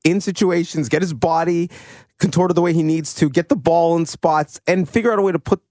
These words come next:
the ball in the hole because he's the best athlete. And he can get stops, and he can smother things, and he can clean things up defensively 'cause he's just the best athlete.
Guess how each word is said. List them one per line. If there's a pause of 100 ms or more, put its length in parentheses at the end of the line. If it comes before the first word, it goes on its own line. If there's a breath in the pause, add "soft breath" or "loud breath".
(180)
the
ball
in
the
hole
because
he's
the
best
athlete. (400 soft breath)
And
he
can
get
stops,
and
he
can
smother
things,
and
he
can
clean
things
up
defensively
'cause
he's
just
the
best
athlete.